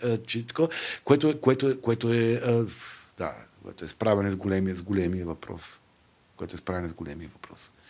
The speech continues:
Нали, но тук е много важна способността да,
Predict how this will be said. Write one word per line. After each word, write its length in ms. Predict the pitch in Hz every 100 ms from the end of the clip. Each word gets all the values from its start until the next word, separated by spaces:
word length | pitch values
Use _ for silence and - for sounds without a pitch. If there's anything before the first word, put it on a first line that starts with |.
| - - - -
Нали, 160 | 120 143
но 120 | 127
тук 200 | 156 151
е 60 | 139
много 180 | 139
важна 240 | 131 135 131
способността 640 | - 113 120 120 - 139
да, 240 | 123 127